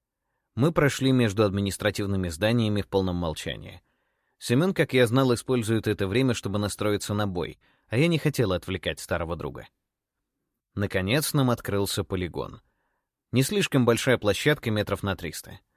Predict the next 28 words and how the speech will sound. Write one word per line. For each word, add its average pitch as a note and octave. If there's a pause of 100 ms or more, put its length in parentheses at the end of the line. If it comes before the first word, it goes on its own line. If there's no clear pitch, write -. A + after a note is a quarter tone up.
(200)
Здесь C#3
нас D3+
уже A#2
ждал G#2+
инструктор G2
базы, C3+ (240)
рядом D3+
с -
ним A#2
разминались G2
бойцы F2
в B2+
безликой G2
униформе. - (720)
Парни F#3
были D#3
не B2+
слишком G#2
крепкими, D3+
но E3+
по D#3
движениям A2
заметно, A#2
что G#2
достаточно F2+
быстрые G2 (260)
и F2+
ловкие. -